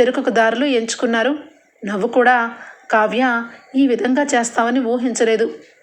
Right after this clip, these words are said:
ఆ అనామిక కావాలని నిన్ను ఇగో ఈ ఉచ్చులోకి లాగుతుంది" అని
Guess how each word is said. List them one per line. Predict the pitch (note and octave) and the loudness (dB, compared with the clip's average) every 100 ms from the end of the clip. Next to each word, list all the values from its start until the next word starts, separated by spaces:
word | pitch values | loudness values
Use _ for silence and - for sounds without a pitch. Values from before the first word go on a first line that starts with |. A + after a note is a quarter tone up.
| - | -4
ఆ | A#3+ | 0
అనామిక | A3+ G3+ B3 B3 G#3+ B3+ A#3+ A#3 A#3 - - - | 0 0 -2 -2 0 2 2 0 -8 -18 -12 0
కావాలని | A3 C4 C#4 A#3 B3 | 2 2 0 -2 -2
నిన్ను | A#3 A3 B3+ A#3+ A3+ - - - | -2 -2 -2 -2 -4 -10 -18 -2
ఇగో | C4+ C4+ D4+ | 2 2 0
ఈ | F4+ A#3+ | -2 -2
ఉచ్చులోకి | A3+ B3 D4+ C#4+ A#3 | -2 -2 0 0 2
లాగుతుంది" | A3 G#3+ A#3 A#3+ A3 A3+ - | 2 2 0 -2 -2 -2 -4
అని | A3 | -6